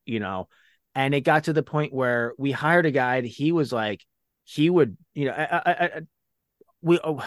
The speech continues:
this comes back to the processes. If it's not written down, it didn't happen. When we hired him, we're like, "Hey, you know, you're gonna be the road guy. You're gonna have to work long hours, and most likely you're gonna have to work Fridays.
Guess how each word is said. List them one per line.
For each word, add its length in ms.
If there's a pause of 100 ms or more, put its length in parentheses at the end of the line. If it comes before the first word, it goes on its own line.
(140)
this 180
comes 200
back 180
to 80
the 80
processes. 640 (320)
If 60
it's 120
not 220
written 300
down, 440
it 120
didn't 200
happen. 460 (640)
When 260
we 120
hired 420
him, 100
we're 140
like, 140
"Hey, 380 (640)
you 120
know, 240
you're 300
gonna 200
be 160
the 140
road 360
guy. 380 (400)
You're 260
gonna 160
have 240
to 80
work 280
long 320
hours, 540 (420)
and 240
most 300
likely 320
you're 80
gonna 160
have 220
to 80
work 180
Fridays. 640